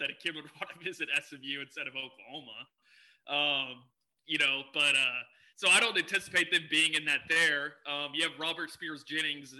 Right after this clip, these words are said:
He's listed as a wide receiver, right? But he's a, uh, he's a, he's a defensive back offer. That an athlete, I guess, I, Azaria Thomas from Florida is a name that's been brought up, but nothing. I don't know if anything's there. And then they offered the Xavion Bryce kid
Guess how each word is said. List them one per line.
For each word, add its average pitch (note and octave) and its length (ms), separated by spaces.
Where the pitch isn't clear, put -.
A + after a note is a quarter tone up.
He's D3 140
listed D3+ 240
as C#3 100
a C#3 60
wide C3+ 240
receiver, B2+ 360
right? B2+ 280
But C3+ 120
he's C#3+ 200
a, C#3 40
uh, B2+ 460
he's D3+ 160
a, C#3 120
he's D3 160
a D3 40
defensive D3 440
back A#2 200
offer. C3+ 260
That D3 160
an D#3 160
athlete, C#3+ 560
I D3 80
guess, D#3 300
I, D3 300
Azaria D3+ 420
Thomas D3+ 420
from C#3 160
Florida E3 360
is C#3+ 100
a D3 40
name D3 280
that's C#3+ 160
been C#3+ 180
brought C#3 260
up, C#3+ 300
but C3 120
nothing. D3 360
I D3 60
don't C#3+ 160
know C#3+ 100
if C3+ 100
anything's C#3 360
there. E3+ 340
And D#3 80
then D#3 80
they D#3 100
offered E3 300
the D3 80
Xavion D#3+ 440
Bryce A#3 300
kid C#3 300